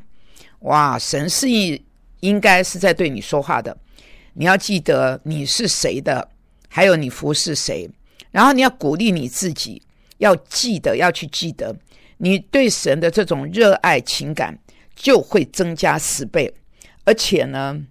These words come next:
你的心意、心智、mind 也不会再挨饿，但是你会很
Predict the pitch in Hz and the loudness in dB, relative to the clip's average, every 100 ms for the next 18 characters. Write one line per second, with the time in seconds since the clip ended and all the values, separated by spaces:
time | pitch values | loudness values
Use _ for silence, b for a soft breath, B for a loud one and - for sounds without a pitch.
0 | _ _ _ - 156 151 160 156 - 247 | _ _ _ -6 0 2 2 2 -2 0
1 | 233 233 220 226 180 - - 214 208 - | 2 0 -2 -2 -2 -4 -4 -2 -4 -4
2 | 180 123 202 196 143 - 160 160 - 190 | -4 -2 0 0 -2 -6 -4 -4 -2 -2
3 | 190 247 - 170 - 170 160 - 156 - | 2 2 2 0 0 0 2 2 2 0
4 | b b b b 208 208 185 165 196 - | b b b b 2 2 -2 0 0 -2
5 | 160 143 | -4 -6